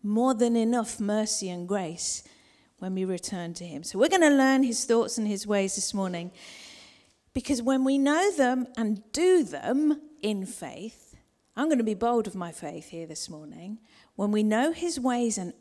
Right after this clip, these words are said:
act on them in faith, they work every time.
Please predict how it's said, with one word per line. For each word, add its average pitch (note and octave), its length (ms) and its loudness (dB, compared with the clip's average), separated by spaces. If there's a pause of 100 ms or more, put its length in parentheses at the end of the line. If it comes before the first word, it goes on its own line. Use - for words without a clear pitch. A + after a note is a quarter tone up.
(140)
act C#4 380 -8
on F#3 220 -8
them F3+ 340 -4 (340)
in C#4 220 2
faith, - 680 -14 (840)
they B3+ 200 0
work A#3+ 580 0 (540)
every G3 640 -4 (400)
time. D3+ 420 -8